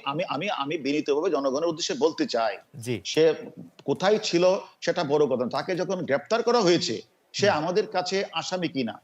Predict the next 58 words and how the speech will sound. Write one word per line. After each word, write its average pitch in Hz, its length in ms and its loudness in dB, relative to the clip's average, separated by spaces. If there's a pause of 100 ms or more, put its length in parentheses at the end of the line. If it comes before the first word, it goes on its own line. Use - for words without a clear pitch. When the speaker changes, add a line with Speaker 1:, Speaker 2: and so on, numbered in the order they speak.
(160)
Speaker 1:
সে 202 220 2
আমাদের 175 340 2
Speaker 2:
ওকে। - 40 -2
Speaker 1:
কাছে 190 240 -2
Speaker 2:
না, 170 60 -2
Speaker 1:
মামলা 170 280 2
Speaker 2:
আপনি 151 180 6
Speaker 1:
ওয়ারেন্ট 160 200 6
Speaker 2:
বলছিলেন 254 360 2
তো, 339 80 2
Speaker 1:
আসামি 175 180 4
কিনা, 226 140 4
Speaker 2:
আপনি 220 80 6
বলছিলেন 202 380 2
Speaker 1:
সেটা 240 120 6
Speaker 2:
তো 233 60 8
যে 240 60 4
Speaker 1:
আমাদের 247 160 6
কাছে 220 60 -2
Speaker 2:
আসলে 214 140 4
Speaker 1:
বিবেচ্য 214 200 0
বিষয়। 147 300 0 (280)
Speaker 2:
মানে 147 140 6
Speaker 1:
এখন, - 100 2 (200)
এখন 214 300 0
আমরা 185 280 0
একজন 202 220 0
আসামিকে 214 460 -4
খুঁজছি, 170 400 -2 (220)
আমরা 170 220 -2
Speaker 2:
হুম। 220 100 -2
Speaker 1:
তাকে 220 160 0
পাই 220 280 -2
নাই। 165 160 0 (340)
যখন 175 320 0
আমরা 277 220 2
পেয়েছি 196 480 2 (280)
সেটা 170 320 -4
আমাদের 254 340 -2
আইন 214 200 -4 (120)
কাজটা - 300 -2
বৈধ 170 280 2
কিনা, 135 380 -2 (160)
আইনসঙ্গত 233 580 -2
কিনা, 135 280 -4 (160)
সেটা 269 240 2
Speaker 2:
আইন 254 100 2
তো, 220 100 4
Speaker 1:
জনগণ 175 240 2
দেখবে। 123 280 0 (240)
Speaker 2:
আইন 127 220 4
Speaker 1:
এবং 220 180 2
Speaker 2:
তো, 208 80 4
Speaker 1:
তাকে 226 120 4
তো 247 100 4
কোর্টে 233 260 4
দেওয়া 254 200 4
হয়েছে, 202 300 0